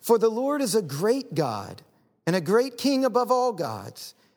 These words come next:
In his hand are the depths of the earth. The heights of the mountains are his also.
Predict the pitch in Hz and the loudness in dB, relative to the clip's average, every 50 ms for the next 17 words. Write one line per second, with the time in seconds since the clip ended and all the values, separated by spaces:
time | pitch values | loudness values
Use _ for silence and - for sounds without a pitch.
0 | _ _ _ _ _ - 175 190 208 208 208 214 226 240 247 262 240 226 208 180 | _ _ _ _ _ 2 2 4 4 4 2 2 2 2 2 2 2 2 2 2
1 | 185 151 165 196 240 233 - - - 226 175 190 185 185 196 214 233 262 262 233 | 0 2 2 2 2 2 -2 -6 -6 -4 -2 0 2 2 4 2 2 0 -2 -6
2 | - - - - - - - - - - 165 143 190 226 240 262 - - 226 208 | -12 -16 -20 -20 -20 -20 -20 -6 -2 0 2 2 2 2 0 0 -2 -4 -2 0
3 | 185 190 185 196 208 233 262 254 - 269 262 254 208 190 190 165 185 196 147 175 | 0 2 2 2 2 2 0 0 -2 -2 -2 0 0 0 2 2 2 2 4 4
4 | 190 220 254 254 - - 269 269 277 269 | 2 2 2 0 0 0 0 0 0 -2